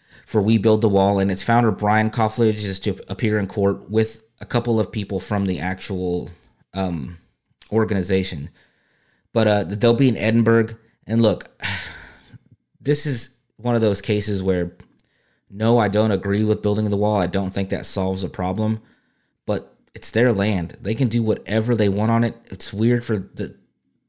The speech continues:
the, for law to kind of stop them from building a wall, because it's your land. You should be able to do whatever you want with it,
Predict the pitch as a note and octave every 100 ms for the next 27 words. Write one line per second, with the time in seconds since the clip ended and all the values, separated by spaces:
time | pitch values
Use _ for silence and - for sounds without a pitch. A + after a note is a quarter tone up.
0 | - G2+ F#2 G2 _ - - G#2+ G2 G#2+
1 | A2 F#2+ A2 G#2+ G2+ - - _ _ -
2 | F#2+ F#2+ G#2 G2 F#2 E2+ F#2+ G#2+ G#2+ G#2+
3 | A2 G#2+ G#2 F#2 - - - _ _ _
4 | _ _ _ _ _ _ _ _ _ _
5 | _ - - A#2+ G#2+ G#2+ G#2+ G#2+ F#2+ G2
6 | G2+ F2+ G2 G2+ G2 F#2+ D#2 E2 E2 G#2
7 | A#2 -